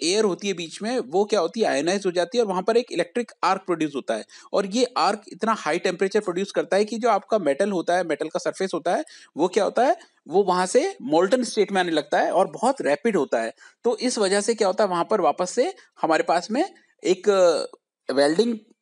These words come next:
शुरू हो जाती है। और यहाँ पर as a filler material हम लोग जो यूज़ करें इलेक्ट्रोड, वो वहाँ पर पिघल के पूल में गिरता रहता है, ठीक है। और जो फ्लक्स की हम बात कर रहे हैं वो as a shield काम करता है। तो हमारा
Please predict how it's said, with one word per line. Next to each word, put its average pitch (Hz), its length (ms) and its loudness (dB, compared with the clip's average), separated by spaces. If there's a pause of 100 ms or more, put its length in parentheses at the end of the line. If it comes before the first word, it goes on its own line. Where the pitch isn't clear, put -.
शुरू 202 220 2
हो 175 120 0
जाती 160 300 0
है। 247 140 4
और 220 420 2
यहाँ 156 280 -2
पर 165 260 4
as 202 60 0
a 226 60 2
filler 185 260 0
material 170 440 -2
हम 156 100 -4
लोग 165 260 -2
जो 170 60 2
यूज़ 156 300 -4
करें 165 180 0
इलेक्ट्रोड, 160 440 0 (240)
वो 208 140 4
वहाँ 165 200 4
पर 220 80 2
पिघल 156 300 0
के 233 180 -2
पूल 165 280 0
में 254 260 -2
गिरता 139 320 0
रहता 110 260 -2
है, 104 120 -8 (380)
ठीक 196 140 -2
है। 254 60 4
और 170 200 2
जो 196 80 2
फ्लक्स - 280 -2
की 226 100 0
हम 202 80 -2
बात 185 200 0
कर 185 120 0
रहे 233 100 2
हैं 208 60 -2
वो 190 100 4
as 180 100 2
a 233 80 0
shield 208 320 -2
काम 196 220 0
करता 175 260 0
है। 247 80 2
तो 233 120 0
हमारा 175 420 2